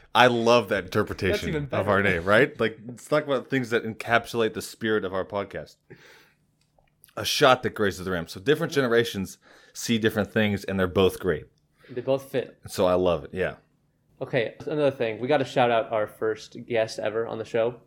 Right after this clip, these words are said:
Speaker 1: Yes.
Speaker 2: Uh, my dog, Roscoe. He was heard, uh, last episode.
Speaker 1: An Easter egg, I guess. You know, you might go back and listen, see if you can spot him. But
Speaker 2: That's
Speaker 1: he was
Speaker 2: right.
Speaker 1: definitely there.
Speaker 2: That's right. Uh, and then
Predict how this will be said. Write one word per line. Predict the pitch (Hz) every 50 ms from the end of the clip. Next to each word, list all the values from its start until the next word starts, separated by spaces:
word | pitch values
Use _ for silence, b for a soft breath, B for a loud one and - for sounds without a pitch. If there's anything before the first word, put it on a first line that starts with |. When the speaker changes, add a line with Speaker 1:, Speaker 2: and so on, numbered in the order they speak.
| _ _ _ _ - - - - -
Speaker 1:
Yes. | - 110 110 101 82 - - - - - - -
Speaker 2:
Uh, | -
my | 120 123 123 123
dog, | 127 127 117 113 120 123 123
Roscoe. | 110 110 110 117 - - 147 139 156 175 - _ _ _ _ _ _ _ -
He | 143 151
was | 143 -
heard, | 156 151 135 123 110 104 - - _ _ _ _ _ _
uh, | - 110 107 104 104 101 101 101 101 - _ _ _ _ b b b b b b b b b b b _ - _ -
last | 117 120 120 117 - -
episode. | 143 113 120 107 - 117 107 104 101 - -
Speaker 1:
An | 120 120
Easter | 127 131 170 196 196 - 131 101
egg, | 92 85
I | 82
guess. | 78 82 76 69 - - - - - _ -
You | 113 110
know, | 101 98
you | 98 98 101
might | 110 113 110
go | 113 117 107
back | 95 107 104 98 -
and | 101 101
listen, | 101 101 - 98
see | - - 95
if | 87
you | 87 90
can | 87 82
spot | - - - 98 98 92
him. | 87 71 65 - _ _ _ _ _ _
But | - -
Speaker 2:
That's | 98
Speaker 1:
he | 107
was | 113 104
Speaker 2:
right. | -
Speaker 1:
definitely | 113 107 - - 101 98
there. | 92 92 85 76 - b b b b b b
Speaker 2:
That's | - 113 110 - -
right. | 127 113 110 - - - _ _ _ _ _ _ _ B B B B B B B -
Uh, | 120 127 127 127 -
and | - 151 156
then | 160 165 165 165 160 139